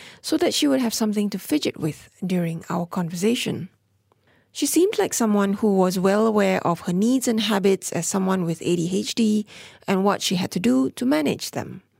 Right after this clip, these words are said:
A lot of these characteristics only became challenges as she grew older.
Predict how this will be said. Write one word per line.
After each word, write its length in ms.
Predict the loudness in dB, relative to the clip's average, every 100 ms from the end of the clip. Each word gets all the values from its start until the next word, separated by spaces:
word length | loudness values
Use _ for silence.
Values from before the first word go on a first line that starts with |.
| _ _ _ _ _ _ 0
A 60 |
lot 180 | 2 2
of 100 | 2
these 240 | 2 2
characteristics 920 | 0 -2 -2 -4 -6 -6 -4 -4 -4 -10 -16 -20 -8
only 260 | 0 2 2
became 400 | 0 0 0 0
challenges 720 | 2 2 4 2 2 0 -4 -4
as 140 | -4
she 160 | -2 -4
grew 220 | -2 0
older. 440 | 2 2 0 -4